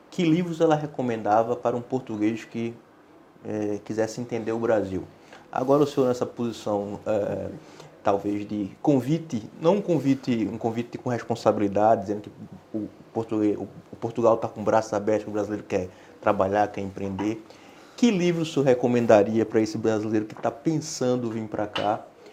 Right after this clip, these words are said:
ler pra entender um pouco da alma de Portugal, vamos dizer assim, da, uma preparação do,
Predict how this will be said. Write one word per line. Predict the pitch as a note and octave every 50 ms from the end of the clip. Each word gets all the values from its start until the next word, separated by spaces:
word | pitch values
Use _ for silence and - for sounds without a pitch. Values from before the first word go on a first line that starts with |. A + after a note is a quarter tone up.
| - - -
ler | A2+ A#2+ A#2+ B2+
pra | B2 - C#3
entender | C3+ B2+ C3+ B2 B2 B2+
um | B2+
pouco | B2+ - - B2 B2 -
da | B2+ A#2+ A2+ G#2+
alma | G#2+ A2 A#2 A#2+ B2+ B2 A#2+ A#2+ A#2
de | A#2 A#2+
Portugal, | - - - A#2+ A#2 - - A#2 A2+ A2 G#2 G2+ F2+ -
vamos | G#2+ A2+ A2+ A2+ A2
dizer | A2+ A2
assim, | G#2+ G#2+ - - A#2 A2
da, | A2+ A2 G#2+ G2+ - - - - - - - - - -
uma | A#2+ A2+
preparação | - - B2 A#2+ - - A#2+ A2+ A2+ A2+ - - - A#2 A2+ A#2+ A#2
do, | A#2+ A#2